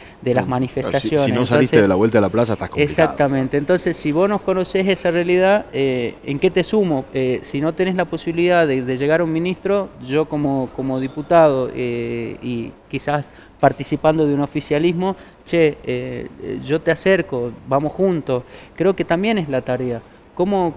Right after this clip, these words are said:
Speaker 1: hacemos un, un trabajo dentro de, de un espacio, eh,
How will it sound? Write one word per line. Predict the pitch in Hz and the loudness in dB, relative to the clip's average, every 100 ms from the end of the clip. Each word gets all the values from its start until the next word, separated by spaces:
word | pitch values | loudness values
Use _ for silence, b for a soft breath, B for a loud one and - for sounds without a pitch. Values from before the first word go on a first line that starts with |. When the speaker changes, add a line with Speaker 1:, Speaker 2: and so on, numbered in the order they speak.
| - | -4
Speaker 1:
hacemos | 131 - 170 175 147 | -4 -2 -2 0 0
un, | 131 | -2
un | 139 139 | -4 0
trabajo | 143 160 175 175 143 | 4 4 4 0 0
dentro | 151 160 160 | 0 0 -2
de, | 143 127 123 | 0 -2 -4
de | 123 | -4
un | 123 135 | -4 -4
espacio, | 139 170 165 170 185 202 B B B - | 0 0 0 -2 -2 -4 B B B -6
eh, | 127 120 | -2 -2